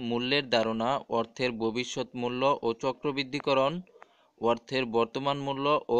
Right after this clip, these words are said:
বাট্টাকরণ। সমস্যা, একটি ব্যবসায় প্রতিষ্ঠান ছয় বছর পর দশ লক্ষ টাকার মেশিন ক্রয় করবে, কিন্তু বর্তমানে প্রতিষ্ঠানটির আছে পাঁচ লক্ষ টাকা। প্রতিষ্ঠানটির আর্থিক ব্যবস্থাপক দুটি বিকল্প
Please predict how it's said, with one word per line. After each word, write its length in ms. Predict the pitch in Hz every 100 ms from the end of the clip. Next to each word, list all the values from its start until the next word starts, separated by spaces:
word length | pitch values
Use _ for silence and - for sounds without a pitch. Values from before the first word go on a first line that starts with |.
| 131
বাট্টাকরণ। 680 | 110 110 - 135 135 131 101 92 - - - _ _ _ -
সমস্যা, 540 | - 117 143 - 110 92 _ -
একটি 280 | 131 - 151
ব্যবসায় 460 | 127 117 143 143 131
প্রতিষ্ঠান 580 | 139 139 151 147 131 127
ছয় 320 | 135 - 113
বছর 340 | 117 143 143 123
পর 200 | 113 127 107
দশ 240 | 107 131 135
লক্ষ 220 | 120 -
টাকার 360 | 120 123 113 127
মেশিন 400 | 135 120 117 123 120
ক্রয় 220 | 131 123
করবে, 300 | 120 123 110
কিন্তু 380 | 120 117 110 117 147 185 _ - _ - -
বর্তমানে 500 | 110 113 143 143 143
প্রতিষ্ঠানটির 720 | 135 151 160 156 131 117 127
আছে 240 | 120 123 123 135
পাঁচ 180 | 131 139 -
লক্ষ 240 | 127 - 127
টাকা। 340 | 120 113 - 123 135
প্রতিষ্ঠানটির 800 | 139 135 151 - 127 113 131 135 151
আর্থিক 440 | 117 117 - 135 135 120
ব্যবস্থাপক 640 | 117 117 139 135 - 127 131 107
দুটি 260 | 131 139
বিকল্প 440 | 120 117 120 131